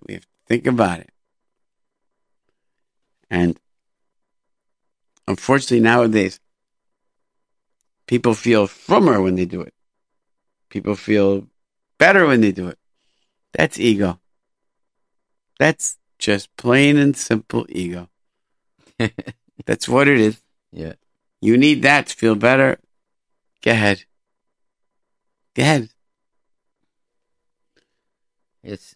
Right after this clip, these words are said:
Speaker 2: you know, it's, uh, so, so true. So true. So sad also.
Speaker 1: It's sad, but it,
Speaker 2: Yes.
Speaker 1: but, but you know what? But you see the Gedolei Hador are so not like this. I took my eighth grade class, Yeshiva of Kings Bay,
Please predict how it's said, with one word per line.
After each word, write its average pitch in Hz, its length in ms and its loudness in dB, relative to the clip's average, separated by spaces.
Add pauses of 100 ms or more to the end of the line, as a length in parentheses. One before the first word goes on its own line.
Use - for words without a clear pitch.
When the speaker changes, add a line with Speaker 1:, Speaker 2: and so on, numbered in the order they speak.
(160)
Speaker 2:
you 90 60 -12
know, 98 240 -6
it's, - 300 -12
uh, 87 200 -2
so, 95 320 -6
so 107 200 -6
true. 87 400 -8 (440)
So 101 140 -4
true. 82 320 -10
So 101 200 -4
sad 95 340 -4
also. 76 400 -12 (100)
Speaker 1:
It's 110 220 -4
sad, 131 460 0 (200)
but - 180 -4
it, 107 220 -4
Speaker 2:
Yes. - 140 -12
Speaker 1:
but, - 260 -14 (180)
but 110 200 -6
you 113 100 -2
know 120 140 0
what? 143 240 -2
But 123 100 -2
you 120 100 -2
see 147 200 -2
the 147 180 0
Gedolei 120 300 0
Hador 120 640 0 (1200)
are 110 80 -6
so 135 200 2
not 135 160 0
like 151 220 -2
this. - 460 -12 (1300)
I 127 220 2
took - 340 -4
my 123 240 0
eighth 120 320 -6
grade 120 280 0
class, 107 480 -2
Yeshiva 117 360 0
of 107 120 -2
Kings 113 300 2
Bay, 95 300 -10